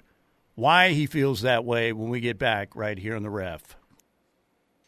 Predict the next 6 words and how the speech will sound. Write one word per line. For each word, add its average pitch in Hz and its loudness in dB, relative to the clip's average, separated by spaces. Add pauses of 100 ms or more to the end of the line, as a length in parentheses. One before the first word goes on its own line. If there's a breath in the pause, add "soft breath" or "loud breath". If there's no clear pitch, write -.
(2250 loud breath)
The 180 12
one, 254 12
the 220 12
only, 208 12
Riverwind 175 10
Casino, 165 4